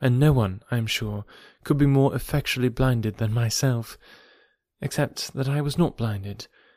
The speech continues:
that it was my good fortune, that, in short, I was somehow or other safe from him." She had hoped for an answer here, for a few words to say that her conduct was at least intelligible,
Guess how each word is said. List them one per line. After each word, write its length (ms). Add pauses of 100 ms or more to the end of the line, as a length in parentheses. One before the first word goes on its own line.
(180)
that 140
it 100
was 220
my 140
good 160
fortune, 500 (640)
that, 400
in 120
short, 420 (460)
I 140
was 160
somehow 460
or 180
other 420
safe 500 (100)
from 260
him." 280 (1500)
She 280
had 300
hoped 360
for 200
an 120
answer 340
here, 500 (580)
for 200
a 60
few 240
words 440
to 100
say 400
that 200
her 160
conduct 540
was 140
at 120
least 300
intelligible, 720